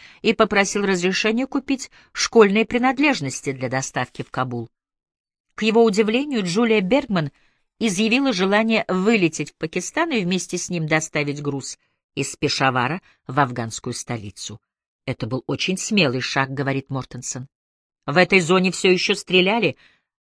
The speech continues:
но мне не удалось отговорить Джулию. Она знала, как страдали афганские женщины при талибах, и хотела помочь им». В апреле две тысячи второго года Джулия Бергман и Мортенсон перешли через пограничный пост Ланди-Хотал.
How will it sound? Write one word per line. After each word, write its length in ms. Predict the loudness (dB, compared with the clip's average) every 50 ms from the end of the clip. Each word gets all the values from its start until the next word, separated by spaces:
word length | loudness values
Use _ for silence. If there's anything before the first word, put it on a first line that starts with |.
| _ _ _ -6
но 220 | 0 2 2 4
мне 200 | 4 4 2 2
не 120 | 2 2 2
удалось 420 | 2 2 4 4 4 2 2 0
отговорить 480 | -2 0 0 0 0 0 0 -2 -2 -4
Джулию. 480 | -6 -6 -6 -6 -4 -6 -6 -8 -10 -14 _ _ _ _ _ _ _ _ _ _ _ _ _ 4
Она 400 | 6 6 6 6 4 4 2 2
знала, 640 | -2 -2 -2 0 0 2 2 2 0 -2 -4 -6 -8 _ _ _ _ _ _ _
как 180 | -2 -2 -2 -4
страдали 420 | -4 -2 0 0 2 2 2 2
афганские 580 | 2 2 2 2 0 0 0 -4 -2 -2 -2 0
женщины 480 | 0 -2 -2 -2 -4 -4 -4 -4 -6
при 180 | -4 -2 -2 -2
талибах, 500 | 0 -2 -2 0 -2 -2 -4 -6 -8 _ -12
и 60 | -12
хотела 400 | -10 -10 -10 -8 -6 -6 -6 -6
помочь 500 | -4 -4 -4 -2 -2 -4 -4 -4 -6 -6
им». 140 | -6 -10 -16 _ _ _ _ _ _ _ _ _ _ _ _ -20 -20 -20 -16 -4 -2
В 120 | 2 2
апреле 360 | 2 2 2 2 2 2 4
две 140 | 2 2 2
тысячи 260 | 2 0 0 0 -4
второго 380 | -2 0 2 2 4 4 4 4
года 280 | 4 4 4 4 4
Джулия 380 | 2 4 4 4 4 6 4 4
Бергман 400 | 4 2 2 2 2 0 -2 -2 0 0
и 80 | 0
Мортенсон 680 | 2 2 2 2 0 -2 -6 -4 -4 -4 -6 -6 -6 -8 -14 -20 -20 -20 _ _
перешли 480 | 4 4 6 4 4 2 2 2 2
через 300 | 2 2 2 2 2 0
пограничный 640 | 0 0 2 4 4 4 4 4 2 0 -2 -2 -2 -4
пост 460 | -2 0 0 0 0 -4 -10 -8 -6
Ланди-Хотал. 1500 | -4 -2 0 2 4 4 4 4 2 0 0 0 -2 -2 -2 -8 -18 -10 -4 -2 -2 -2 -2 -4 -4 -4 -4 -6 -12 -16